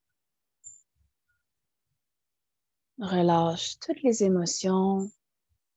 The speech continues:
toutes les sensations que tu ressens avoir besoin de relâcher en ce moment. Tu es dans une place de sécurité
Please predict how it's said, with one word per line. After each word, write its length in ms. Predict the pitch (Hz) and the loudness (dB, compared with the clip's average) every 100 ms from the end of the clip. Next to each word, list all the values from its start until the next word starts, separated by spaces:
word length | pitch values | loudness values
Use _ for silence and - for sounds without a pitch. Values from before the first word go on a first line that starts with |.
| _ _ _ _ | _ _ _ _
toutes 200 | - - | -6 2
les 80 | 233 | 2
sensations 800 | 226 208 - 190 185 - 226 226 226 | 2 0 2 2 2 2 4 4 2
que 80 | 190 | -8
tu 320 | - - 180 | -6 -2 0
ressens 540 | - 240 220 - 247 247 _ - | 4 2 2 0 0 -2 _ -4
avoir 360 | 196 190 185 | 0 4 4
besoin 300 | 180 180 196 | 4 2 2
de 120 | 202 185 | 4 4
relâcher 500 | 180 175 170 - 196 | 4 2 2 -2 -6
en 80 | |
ce 180 | 196 - | -4 -6
moment. 380 | 170 170 208 220 - _ _ - - _ | -4 -2 -2 -4 -8 _ _ -20 -20 _
Tu 80 | - | -2
es 20 | |
dans 140 | 196 196 | 2 4
une 200 | 185 190 | 4 4
place 280 | 247 262 220 | 4 6 4
de 80 | |
sécurité 840 | 185 233 220 233 208 - 208 214 | 2 0 0 2 0 0 -2 -2